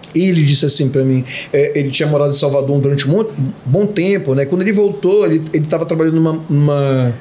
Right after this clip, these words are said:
numa loja de instrumentos musicais. E aí eu cheguei de carro lá, estacionei, tá, também tava bem na frente da loja, que ficava ali na, na, na São Pedro, atrás do, do, do, do Shopping Pato Belém. Quando eu cheguei lá, quando ele tava,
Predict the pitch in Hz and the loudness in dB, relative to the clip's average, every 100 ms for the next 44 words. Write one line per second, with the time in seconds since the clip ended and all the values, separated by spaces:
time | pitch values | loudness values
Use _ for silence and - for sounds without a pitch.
0 | - - - - 165 160 147 160 156 - | -12 -20 -12 -2 0 2 2 2 2 0
1 | 160 147 151 147 175 147 165 185 139 - | 0 0 0 0 0 0 0 0 0 -4
2 | - - - - - - - 254 285 240 | -10 -20 -20 -20 -20 -20 -8 0 2 2
3 | 214 220 247 196 185 196 220 190 - 185 | 2 2 0 0 2 2 2 0 -2 -2
4 | 170 175 214 208 214 226 - 180 - 226 | 0 0 0 2 2 0 0 0 0 2
5 | 208 208 214 202 208 208 202 202 349 302 | 2 2 0 0 0 0 -2 0 0 0
6 | 262 247 233 208 151 147 123 113 104 - | -2 -2 0 2 2 2 0 -4 -8 -14
7 | - - 143 147 156 165 165 151 147 147 | -10 -4 0 2 0 0 0 0 0 0
8 | 131 135 123 165 165 - 156 135 110 - | 0 0 0 -2 -2 0 0 0 -2 -4
9 | - - - - - - - 156 156 156 | -10 -16 -20 -18 -10 -6 -2 0 0 0
10 | 135 143 131 135 127 127 - 139 - 135 | 2 0 2 0 0 -2 -2 -4 -4 -6
11 | - 147 127 113 110 - - - - - | -2 -2 0 -4 -8 -16 -20 -20 -20 -20
12 | - - - - - - - - 269 233 | -20 -20 -20 -20 -20 -20 -10 -4 -2 0
13 | 269 220 233 226 262 247 220 220 220 202 | 0 0 0 2 0 0 0 0 0 0
14 | 214 214 208 208 | 0 -2 -2 -6